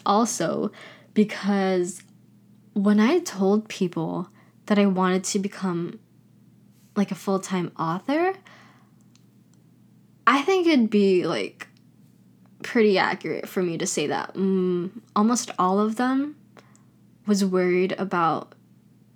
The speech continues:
like, my future finances, because a lot of people would say, "Oh, I know someone who does writing on the side. You should consider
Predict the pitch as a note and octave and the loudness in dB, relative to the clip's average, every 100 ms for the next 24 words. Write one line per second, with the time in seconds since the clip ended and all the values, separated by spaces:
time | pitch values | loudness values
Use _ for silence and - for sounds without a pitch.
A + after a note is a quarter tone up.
0 | _ _ _ _ G#3 G3 F#3+ F3+ G3+ F#3+ | _ _ _ _ -2 0 0 0 -2 -2
1 | G3 F#3+ E3+ F#3+ C4+ C#4+ F#4+ A4 A4 - | -6 -4 -2 -2 -2 0 0 0 -2 -10
2 | - - - A3 G#3+ G#3+ G3 G3+ G3+ G3+ | -14 -16 -6 -2 2 2 4 4 4 0
3 | G#3+ G3+ G3 F#3+ - F3+ F3 - G3+ F3+ | 0 0 0 -2 -2 0 -2 -2 -2 -2
4 | F3 - F#3 F#3+ F#3+ F#3+ G3 F3+ F3+ F#3 | -2 -2 0 0 0 0 -2 -2 0 -2
5 | F3+ F3+ F3 F3+ F3 E3+ F3 F3 - G#3+ | 0 -2 -2 -4 -2 -4 -4 -6 -2 0
6 | G3+ F#3 F3 F3+ F#3 F3+ F#3 - F#3+ G3 | 2 0 -2 -4 -4 -4 -4 -4 -4 -4
7 | F#3 F3 | -4 -4